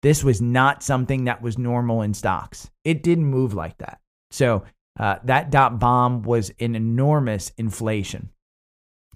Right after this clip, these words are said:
uh, causer. And then you saw the two thousand dot bomb, and then you thought, so, so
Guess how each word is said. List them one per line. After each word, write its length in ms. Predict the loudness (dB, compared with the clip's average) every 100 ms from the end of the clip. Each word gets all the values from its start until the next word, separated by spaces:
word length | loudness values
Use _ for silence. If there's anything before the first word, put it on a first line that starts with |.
| -10
uh, 220 | -8 -6
causer. 460 | -4 -2 -2 -4 -8
And 160 | -4 -2
then 160 | 2
you 80 | 2
saw 220 | 2 2
the 100 | 2
two 200 | 0 -2
thousand 420 | 0 0 0 -2 0
dot 240 | -2 -2
bomb, 320 | -2 0 -2 -6 -16 _ _
and 180 | -6 -4
then 140 | -4
you 80 | -6
thought, 260 | -4 -4 -6 -6
so, 180 | -6
so 200 | -6 -8